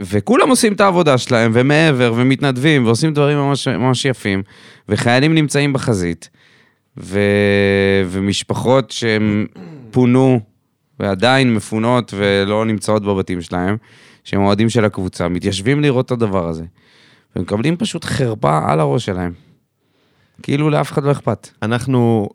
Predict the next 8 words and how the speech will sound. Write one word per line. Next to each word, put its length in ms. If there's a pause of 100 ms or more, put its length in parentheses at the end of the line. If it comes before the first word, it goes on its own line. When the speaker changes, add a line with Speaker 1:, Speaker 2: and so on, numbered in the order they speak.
(300)
Speaker 2:
הקהל 600
הראשון 800
מאז 360
חזרת 440
הכדורגל, 720 (720)
שבמקום 680
לברוח 540
לכדורגל, 640